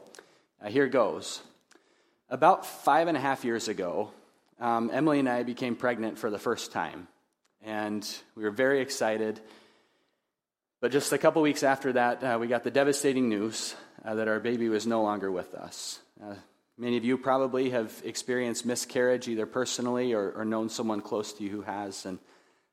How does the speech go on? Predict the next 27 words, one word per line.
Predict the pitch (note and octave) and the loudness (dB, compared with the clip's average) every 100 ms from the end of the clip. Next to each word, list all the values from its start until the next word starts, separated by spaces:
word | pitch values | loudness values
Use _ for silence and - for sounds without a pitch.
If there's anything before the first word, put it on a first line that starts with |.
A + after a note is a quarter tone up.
| _ | _
um, | A2 A2 G#2 G2 - _ _ _ | -6 -4 -4 -8 -16 _ _ _
just | B2+ - | -10 -4
kinda | D3+ C3+ | 0 0
tore | C3 C3+ | 2 2
us | C3 C#3 | 2 0
apart, | C3 A#2 A#2 - - - - | 2 2 2 -2 -14 -16 -10
and | A2+ A2 A2 G#2+ | -4 -2 -2 -2
it | - - - - - _ _ _ | -6 -14 -20 -20 -20 _ _ _
was | A#2+ | 0
really | C3 D3+ C#3+ B2+ - - - | 6 6 6 2 -4 -12 -4
a | |
difficult | C3 D#3+ - E3 - | 2 0 4 2 2
time | C#3 C3+ | 2 2
in | A#2+ | 2
our | A2+ | 2
lives | A2+ A2 A2 A#2+ | 2 0 -2 -2
in | |
a | A#2 | 0
lot | A2+ A2+ | 0 0
of | A2+ | -2
ways. | G#2+ F2 A2 - - _ _ _ _ _ _ _ _ _ _ _ _ _ _ _ | -2 -2 -4 -6 -12 _ _ _ _ _ _ _ _ _ _ _ _ _ _ _
So | - D3+ | 4 6
in | D3 D3+ | 6 4
October | C#3+ F3 F#3 F3 | 2 4 4 4
of | E3 | 2
twenty | - D#3+ D3+ | 2 2 2
twelve, | D3+ A#2+ A2 B2 - | 2 4 6 4 0